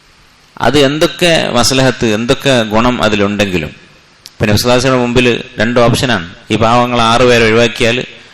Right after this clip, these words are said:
കൂട്ടം കൂട്ടമായി മക്കയിലെ പ്രമാണിമാർ ഇസ്ലാമിലേക്ക് വരും. അപ്പൊ അതിന് അള്ളാഹു അനുവാദം കൊടുത്തിട്ടില്ല. മറ്റൊരു ഹദീസ്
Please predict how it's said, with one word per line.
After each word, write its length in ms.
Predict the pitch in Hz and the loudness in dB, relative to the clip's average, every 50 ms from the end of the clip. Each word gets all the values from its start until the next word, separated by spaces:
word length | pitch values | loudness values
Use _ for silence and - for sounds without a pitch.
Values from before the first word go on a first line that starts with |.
| - - _ _ | -20 -20 _ _
കൂട്ടം 460 | - 123 139 151 156 - 165 160 160 | 0 2 4 4 4 2 2 0 0
കൂട്ടമായി 560 | 143 147 160 151 151 156 147 147 143 143 143 | 2 2 0 2 2 0 0 2 2 0 2
മക്കയിലെ 360 | 139 131 123 - - 135 135 127 | 0 0 -2 0 0 0 0 0
പ്രമാണിമാർ 680 | - - 117 117 123 127 127 127 127 127 123 117 107 | 0 0 0 0 2 2 0 0 0 0 0 0 0
ഇസ്ലാമിലേക്ക് 480 | 104 - 107 107 104 101 104 95 - 90 | -2 -2 -2 -2 -2 -2 -2 -2 0 -2
വരും. 200 | 82 78 76 - - - - _ _ _ _ _ _ _ _ _ _ _ _ _ - - _ _ _ - | -2 -2 -4 -8 -12 -18 -20 _ _ _ _ _ _ _ _ _ _ _ _ _ -20 -20 _ _ _ -8
അപ്പൊ 120 | 135 - - | -6 -2 -2
അതിന് 260 | 120 - 131 143 160 160 - - - - - - | 0 0 0 0 -2 -4 -6 -8 -12 -12 -8 -6
അള്ളാഹു 300 | 104 104 104 104 104 101 | -2 0 2 2 4 4
അനുവാദം 380 | 90 92 92 98 101 98 95 90 | 2 2 2 2 2 2 0 -2
കൊടുത്തിട്ടില്ല. 640 | 87 85 - 87 80 - - 80 - - - - - - - - - - _ _ - - _ _ - - - _ - | -4 -6 -6 -6 -8 -8 -8 -10 -10 -10 -12 -16 -20 -20 -20 -20 -20 -20 _ _ -20 -20 _ _ -20 -20 -16 _ -8
മറ്റൊരു 240 | 110 - 147 - 110 | -4 -2 -2 -2 -2
ഹദീസ് 520 | - 113 104 113 107 95 - - 98 | -2 -2 0 0 0 -2 -2 -6 -8